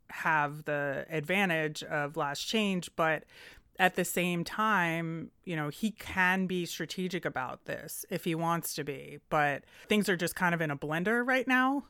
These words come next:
<laughs> as it seems. So I'm not sure what he's going to, to put together, but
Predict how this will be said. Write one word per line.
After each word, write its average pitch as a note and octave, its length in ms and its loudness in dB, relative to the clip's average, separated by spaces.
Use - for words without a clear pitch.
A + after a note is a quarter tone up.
<laughs> - 260 -2
as B3+ 260 4
it C#4 180 0
seems. C4 540 2
So F3+ 460 4
I'm F#3 180 2
not F#3+ 240 4
sure F3 480 4
what E3+ 380 0
he's E3 300 -2
going D#3+ 300 0
to, D3+ 460 -2
to F3 120 -4
put E3+ 200 -2
together, D3+ 560 0
but D#3+ 300 4